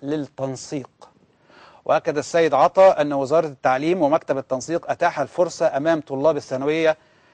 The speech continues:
العامة لتسجيل رغباتها على موقع التنسيق الإلكتروني من خلال معامل التنسيق بالجامعات الحكومية على مستوى الجمهورية، أو من خلال إتاحة التسجيل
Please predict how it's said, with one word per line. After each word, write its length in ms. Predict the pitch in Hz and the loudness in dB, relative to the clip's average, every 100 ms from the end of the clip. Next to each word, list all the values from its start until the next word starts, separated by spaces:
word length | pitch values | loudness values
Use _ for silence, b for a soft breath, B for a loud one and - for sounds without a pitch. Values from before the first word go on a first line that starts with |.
| b b b b b b | b b b b b b
العامة 460 | 143 135 131 185 196 | 0 2 2 4 2
لتسجيل 460 | 170 143 127 175 151 | 2 -4 -2 0 0
رغباتها 520 | 131 127 180 147 156 | -2 0 0 0 0
على 240 | 143 160 | 2 2
موقع 320 | 151 165 - | 2 0 0
التنسيق 480 | 123 - 127 170 165 | -4 -6 -6 -6 -6
الإلكتروني 520 | 139 127 139 160 185 | -6 -6 -2 -2 0
من 120 | 180 143 | -2 -4
خلال 340 | 147 151 165 | -4 -2 0
معامل 520 | 143 139 160 160 156 - | 0 0 0 0 -4 -4
التنسيق 640 | 135 - 135 120 - 147 147 | -8 -4 -6 -6 -6 -4 -2
بالجامعات 760 | 135 127 131 127 117 147 143 151 | -4 -4 -6 -4 -4 -4 -4 -6
الحكومية 960 | 151 - 139 - 117 120 170 175 202 - _ | -6 -10 -14 -10 -8 -4 0 2 2 -2 _
على 260 | 113 143 175 | 0 2 2
مستوى 340 | 143 - 165 | -2 0 0
الجمهورية، 720 | 147 127 127 120 135 165 165 160 b b _ | 0 -2 -10 -8 -4 0 0 -2 b b _
أو 240 | 170 214 202 | 4 4 4
من 220 | 147 180 | -2 -4
خلال 480 | 165 147 156 175 - | -4 -4 0 0 0
إتاحة 320 | 139 175 156 139 | -2 -2 -2 -8
التسجيل 640 | 120 123 123 165 165 160 | -10 -10 -6 -2 -2 0